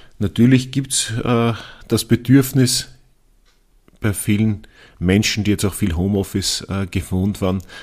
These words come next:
den Arbeitsplatz, äh, auch woanders hin zu verlegen und warum nicht vielleicht auch zu dir in den Betrieb. Ähm, wie sind denn deine Erfahrungen mit Workations? Hast du selbst schon eine gemacht?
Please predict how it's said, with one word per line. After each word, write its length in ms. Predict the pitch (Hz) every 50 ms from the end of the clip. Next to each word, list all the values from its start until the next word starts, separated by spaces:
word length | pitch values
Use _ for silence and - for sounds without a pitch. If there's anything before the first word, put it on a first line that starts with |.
| - -
den 120 | - 95 -
Arbeitsplatz, 840 | - 78 85 92 92 - - - 90 87 87 - - - - - -
äh, 40 | 80
auch 420 | 82 85 - - 87 82 - -
woanders 400 | 87 82 78 85 95 101 - -
hin 200 | - 98 104 98
zu 140 | - - 98
verlegen 480 | - - 98 87 87 104 110 - 123
und 140 | 117 113 110
warum 240 | 113 107 98 110 123
nicht 300 | 131 131 127 123 - -
vielleicht 400 | - - - - - - - -
auch 180 | - 107 - - - - - _ _ _ _ _ _
zu 160 | - - -
dir 300 | - - - 117 120 -
in 140 | - 87 85
den 200 | 90 82 78 78 - - - - - -
Betrieb. 420 | - 82 - - 78 73 65 - - - - - - - - - -
Ähm, 380 | - 80 82 85 90 92 - - - _ _ _ _ _ _ _ _ _ _ _ _ _ _ _ _ _ _ _ _ _
wie 100 | - 117
sind 280 | 123 - - 160 175 151
denn 200 | 151 127 101 - - - -
deine 200 | - 98 107 131
Erfahrungen 680 | 123 120 - - 87 92 92 110 110 104 98 104 101
mit 280 | 101 110 110 - - -
Workations? 500 | 101 92 - - 92 90 - - 98 -
Hast 140 | 98 - -
du 60 | 131
selbst 300 | - - 135 - - -
schon 120 | - 160
eine 140 | 147 139 139
gemacht? 460 | 135 139 127 131 - 156 - - -